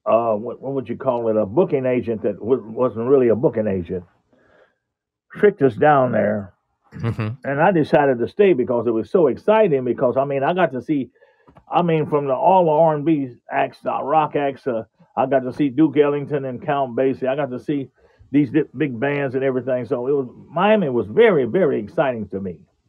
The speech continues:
Speaker 2: Yeah.
Speaker 1: So,
Speaker 2: It was
Speaker 1: you
Speaker 2: a
Speaker 1: know,
Speaker 2: great time to
Speaker 1: uh,
Speaker 2: be there.
Speaker 1: Yeah, it was wonderful. It was wonderful for me.
Speaker 2: Mm-hmm. Yeah.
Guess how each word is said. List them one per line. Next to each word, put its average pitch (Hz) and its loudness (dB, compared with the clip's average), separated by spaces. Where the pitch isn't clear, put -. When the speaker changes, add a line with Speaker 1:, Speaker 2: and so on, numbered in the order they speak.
Speaker 2:
Yeah. 101 -6
Speaker 1:
So, 113 2
Speaker 2:
It 120 -6
was 165 0
Speaker 1:
you - 0
Speaker 2:
a 151 -2
Speaker 1:
know, 147 -2
Speaker 2:
great 127 2
time 117 0
to 101 -2
Speaker 1:
uh, 90 -6
Speaker 2:
be 117 2
there. 92 -4
Speaker 1:
Yeah, 131 4
it 123 0
was 120 -4
wonderful. 101 -8
It 120 -6
was 110 -6
wonderful 104 -8
for 82 -20
me. 82 -14
Speaker 2:
Mm-hmm. 107 -4
Yeah. 139 -6